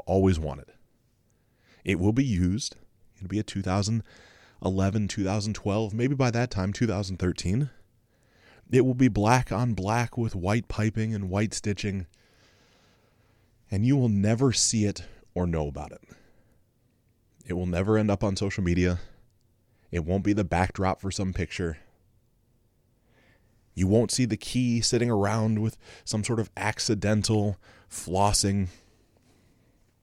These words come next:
And not because there's anything wrong with that, but that's not why the car is important to me.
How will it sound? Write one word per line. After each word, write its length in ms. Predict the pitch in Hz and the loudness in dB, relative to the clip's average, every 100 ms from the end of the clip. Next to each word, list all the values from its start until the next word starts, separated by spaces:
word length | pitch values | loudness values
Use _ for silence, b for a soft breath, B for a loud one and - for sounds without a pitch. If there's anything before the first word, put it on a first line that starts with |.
| _ _ _ - - | _ _ _ -14 -4
And 80 | |
not 160 | 95 139 | -2 0
because 280 | 151 156 104 | 2 2 4
there's 100 | 110 | 2
anything 260 | 104 90 | 0 -2
wrong 240 | 85 101 120 | 0 0 0
with 100 | 80 | -2
that, 220 | 76 80 | -4 -4
but 80 | 78 | -6
that's 180 | 104 - | -8 -4
not 220 | 101 87 | -4 -4
why 160 | 101 | -4
the 100 | 95 | -6
car 300 | - - 113 | -8 -4 -2
is 80 | 87 | -2
important 480 | 73 - - 156 - | -4 -8 -6 -6 -6
to 120 | - | -12
me. 80 | - | -18